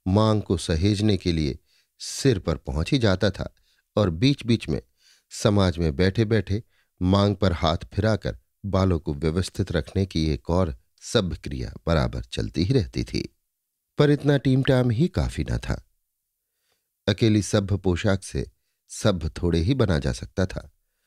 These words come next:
मैंने सभ्यता के दूसरे कई बाहरी गुण भी जान लिए थे और मैं उन्हें सीखना चाहता था। सभ्य पुरुष को नाचना जानना चाहिए,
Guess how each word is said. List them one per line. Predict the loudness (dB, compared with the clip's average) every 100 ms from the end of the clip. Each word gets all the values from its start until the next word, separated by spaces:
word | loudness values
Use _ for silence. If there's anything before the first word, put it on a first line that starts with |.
| _ _ _ _ 2
मैंने | 2
सभ्यता | 2 0 0 2 2
के | 2
दूसरे | 2 2 2 -2
कई | 0 2 4
बाहरी | 2 2 0
गुण | 0 2 0
भी | 0 -2
जान | 0 -2
लिए | -2 -4 -6
थे | -8 -20 _ _ _ _ 0
और | 2 2
मैं | 0
उन्हें | -2 -4
सीखना | -6 -4 -2 -4
चाहता | -2 -2 -4 -8
था। | -8 -10 -10 _ _ _ _ _ _ -8
सभ्य | -2 0 0
पुरुष | 0 0 0
को | 0
नाचना | 2 2 2 0 0
जानना | 0 0 0
चाहिए, | 0 -2 -2 -10